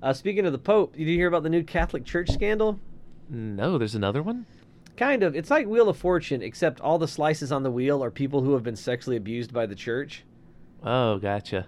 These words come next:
Speaker 1: Uh, they spun the wheel, and this time it landed on nuns.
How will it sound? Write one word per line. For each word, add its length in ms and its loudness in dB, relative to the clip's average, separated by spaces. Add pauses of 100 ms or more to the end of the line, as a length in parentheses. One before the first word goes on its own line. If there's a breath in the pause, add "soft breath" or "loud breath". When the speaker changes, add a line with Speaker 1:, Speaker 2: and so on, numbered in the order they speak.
Speaker 1:
Uh, 160 2
they 120 -2
spun 300 4
the 60 6
wheel, 200 6
and 100 2
this 120 2
time 260 0
it 100 -2
landed 320 0
on 880 2
nuns. 640 0